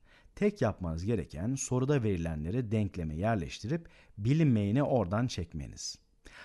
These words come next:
Hadi o zaman şimdi başka bir soru inceleyelim. Diyelim ki yirmi derece Celsius'ta iki kilogram suyu alıyoruz. Ama bu sefer bütün suyu kaynatıp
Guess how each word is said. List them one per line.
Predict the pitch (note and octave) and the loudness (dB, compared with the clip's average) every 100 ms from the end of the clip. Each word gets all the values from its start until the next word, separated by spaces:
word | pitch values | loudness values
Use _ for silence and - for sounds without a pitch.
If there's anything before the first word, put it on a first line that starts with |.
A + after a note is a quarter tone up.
| - | 0
Hadi | C#3+ E2 | 2 2
o | |
zaman | C2+ D2 D2 | -4 -8 -6
şimdi | D3+ D3+ D3 A#2 | -2 0 0 2
başka | G2+ - A#2 | 0 0 0
bir | G#2+ | -2
soru | - G2+ F2+ | -2 -4 -2
inceleyelim. | D#2+ D2 C#2 C2 A#1 - - C#3+ | -4 -6 -8 -10 -14 -16 -18 -2
Diyelim | G3 E3+ F2+ | 2 2 2
ki | E2 B2 B2+ C#3 - - - | -4 0 0 -2 -12 -20 -4
yirmi | A2 C3+ D#3+ C3 | 2 4 6 4
derece | F#2 E2 D2 | 2 -2 -6
Celsius'ta | D2 A2+ A2+ G2 D#2+ C#2+ - A2 B2 C3 - _ | -6 0 0 -2 -6 -8 -4 0 0 -2 -16 _
iki | B2+ - F3+ | -8 -4 -4
kilogram | - A2+ F#2 G#2 G#2 | 0 0 2 0 0
suyu | - F#2 E2+ | -2 -4 -4
alıyoruz. | C2+ A#1+ G#1+ G1+ - - | -6 -10 -12 -16 -20 -8
Ama | C3+ C3 C3 | 0 2 2
bu | D#3 | 0
sefer | F#2+ - G2+ C3+ - - - | -4 -2 0 0 -4 -20 -8
bütün | A2 A2+ - F3 | -2 -2 0 0
suyu | - D#2+ D2 | 0 -6 -8
kaynatıp | - C3 G#2 C#2 C#3+ C#3 | -2 0 0 -2 -6 -6